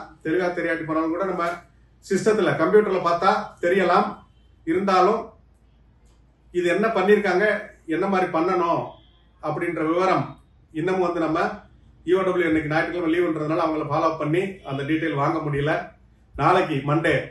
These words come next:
நம்ம அந்த டீட்டெயிலை வாங்கிருவோம். வாங்கிட்டு உங்களுக்கு இன்னொரு விரிவான வீடியோ போடுவோம். முழுமையாக நாளைக்கு நம்ம வீடியோ போட்டதுக்கு அப்புறம் நீங்க செக் பண்ணி பாருங்க. அந்த செக் பண்ணி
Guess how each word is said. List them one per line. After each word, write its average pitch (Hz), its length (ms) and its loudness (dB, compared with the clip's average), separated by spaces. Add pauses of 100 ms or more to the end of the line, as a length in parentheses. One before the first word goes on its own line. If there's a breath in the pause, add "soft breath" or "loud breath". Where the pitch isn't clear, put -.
(320)
நம்ம 151 180 0
அந்த 147 160 -2
டீட்டெயிலை 147 320 0
வாங்கிருவோம். 151 480 0 (500)
வாங்கிட்டு 165 400 0 (280)
உங்களுக்கு 160 360 0 (560)
இன்னொரு 165 280 2 (180)
விரிவான 165 300 2 (100)
வீடியோ 147 180 0 (100)
போடுவோம். 139 300 -2 (360)
முழுமையாக 196 520 4
நாளைக்கு 170 240 0
நம்ம 165 160 -2
வீடியோ 190 220 0
போட்டதுக்கு 175 360 -2
அப்புறம் 190 180 0
நீங்க 170 140 -2
செக் 160 220 -8
பண்ணி 170 220 -2
பாருங்க. 165 260 -2 (920)
அந்த 156 180 0
செக் 175 180 -2
பண்ணி 202 140 2